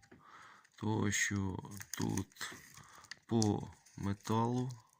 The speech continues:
хто займається в основному афінажем,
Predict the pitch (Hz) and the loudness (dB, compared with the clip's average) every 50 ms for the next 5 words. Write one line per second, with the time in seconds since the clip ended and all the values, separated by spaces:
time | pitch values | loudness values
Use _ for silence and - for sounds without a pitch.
0 | _ _ - - - - - - - - _ - - _ - - - - - - | _ _ -8 -8 -8 -8 -16 -20 -20 -20 _ -20 -20 _ -20 -20 -20 -18 -16 -16
1 | - - - - - - - - - - - - _ _ - - - - - - | -16 -14 -16 -18 -18 -16 -16 -16 -16 -16 -20 -20 _ _ -20 -20 -20 -20 -20 -20
2 | - - - - - - - - - - - - - - - - - _ _ _ | -20 -20 -20 -20 -20 -18 -18 -18 -20 -16 -10 -6 -4 -4 -4 -4 -6 _ _ _
3 | _ _ _ - - _ _ _ _ _ _ _ _ _ _ _ - - - - | _ _ _ -20 -20 _ _ _ _ _ _ _ _ _ _ _ -12 -12 -4 2
4 | - 117 113 95 98 107 104 104 110 110 110 107 107 104 104 - 104 101 101 101 | 4 4 4 6 6 4 4 6 4 4 4 4 4 4 4 2 4 4 4 2
5 | - - - 107 107 107 104 101 104 101 101 104 - - 101 104 104 101 98 98 | 2 0 0 0 4 4 4 6 6 6 4 4 2 2 2 2 4 2 2 2
6 | 101 101 98 98 95 98 98 101 | 0 0 0 -2 -4 -4 -4 -6